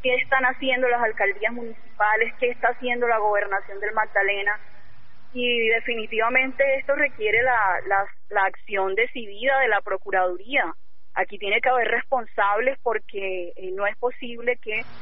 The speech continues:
habiendo advertido desde muchos sectores cómo la pandemia, eh, y la destrucción de la economía, que en nuestro departamento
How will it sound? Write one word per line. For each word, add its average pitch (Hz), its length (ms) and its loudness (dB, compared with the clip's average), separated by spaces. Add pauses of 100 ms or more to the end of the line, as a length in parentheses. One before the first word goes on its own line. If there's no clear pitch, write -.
(120)
habiendo 202 380 2
advertido 247 800 0 (380)
desde 208 240 0
muchos 247 320 -2
sectores 226 680 0 (380)
cómo 247 540 4
la 214 180 2
pandemia, 233 720 2 (300)
eh, 196 360 2
y 214 120 -10
la 208 140 4
destrucción 202 580 -2
de 233 100 2
la 214 420 4
economía, 214 800 -2 (380)
que 208 100 0
en 214 100 0
nuestro 214 300 0
departamento 202 680 0